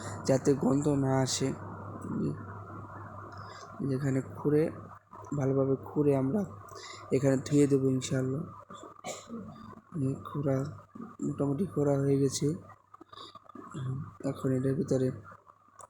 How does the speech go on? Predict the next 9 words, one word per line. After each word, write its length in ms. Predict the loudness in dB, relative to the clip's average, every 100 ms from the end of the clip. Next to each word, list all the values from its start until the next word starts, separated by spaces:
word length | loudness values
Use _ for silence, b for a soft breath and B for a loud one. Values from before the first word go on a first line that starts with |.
| -18 B B B B -16
আমরা 300 | -4 0 2 0 -2 -8 -20 _ -20 _ _
ধুয়ে 240 | 2 4 4
দেবো 220 | 2 0 0 0
এগুলোকে, 420 | 2 0 2 -2
ধুয়ে 240 | -2 0 2
মাটি 280 | 2 2 2
দিয়ে 200 | 4 4
চলে 240 | 4 4 4
যাবো 220 | 2